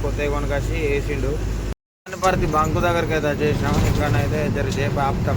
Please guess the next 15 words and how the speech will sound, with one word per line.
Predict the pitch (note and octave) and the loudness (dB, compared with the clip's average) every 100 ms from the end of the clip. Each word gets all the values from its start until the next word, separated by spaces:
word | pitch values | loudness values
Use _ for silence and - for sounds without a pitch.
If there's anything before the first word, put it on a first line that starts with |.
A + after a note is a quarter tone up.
| B2+ | 0
బండి, | B2+ B2 C#3+ - - - B2+ | -2 -2 -2 -4 -4 -4 -4
జర | B2+ B2+ B2+ | -4 -4 -4
టైర్లు | C3 C#3+ C#3+ | -4 -2 -2
హీట్ | C#3 C#3 C#3+ | -2 -2 -2
అయినట్టు | C#3+ C3 C3 | -4 -4 -4
అనిపిస్తుంది. | B2 B2+ - B2 C3 D#3 - - - - - - - - - | -4 -6 -6 -4 -4 -4 -6 -6 -6 -6 -6 -6 -6 -6 -6
ఒక | C3+ C3+ | -4 -2
ఇరవై | C3+ C3+ C3+ | -2 -4 -4
నిమిషాలు | C3+ D3+ D3+ | -4 -2 -2
అయితే | C#3+ C3+ | -2 -2
ఆపుకొని | C3+ - D3 D#3 E3+ D3+ | -4 -4 -4 -4 -4 -4
ఇక | C#3 B2 | -4 -4
వరంగల్ | B2 C3+ C#3 C#3 | -4 -4 -4 -4
అయితే | C3+ C3 | -4 -2
దాటేయాలి. | B2+ B2+ B2+ B2 C#3+ | -4 -2 -4 -4 -4